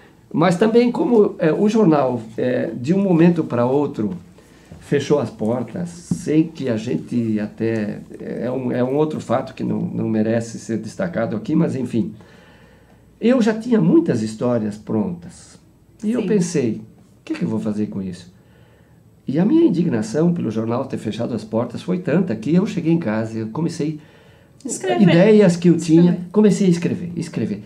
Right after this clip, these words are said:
Speaker 1: Sabe, aquilo virou uma compulsão. Só que chegou um ponto que eu disse, "Não, mas espera, tô escrevendo pra quê? Pra quem?"
Speaker 2: <laughs>
Speaker 1: Né? Se o jornal não existe mais.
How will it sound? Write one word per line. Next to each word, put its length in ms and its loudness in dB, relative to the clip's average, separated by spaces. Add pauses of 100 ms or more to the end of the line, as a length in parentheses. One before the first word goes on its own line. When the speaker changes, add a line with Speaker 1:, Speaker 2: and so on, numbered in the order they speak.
Speaker 1:
Sabe, 220 4
aquilo 260 2
virou 240 4
uma 160 2
compulsão. 640 0 (760)
Só 140 -4
que 100 -8
chegou 280 0
um 60 2
ponto 340 0
que 160 -4
eu 60 -2
disse, 340 -6
"Não, 160 -6
mas 160 -6
espera, 240 -6
tô 100 -6
escrevendo 380 -6
pra 160 -4
quê? 300 -6 (520)
Pra 140 -6
quem?" 360 -2
Speaker 2:
<laughs> 80 -12 (500)
Speaker 1:
Né? 300 -4
Se 160 -4
o 40 2
jornal 280 4
não 180 2
existe 380 -6
mais. 320 -10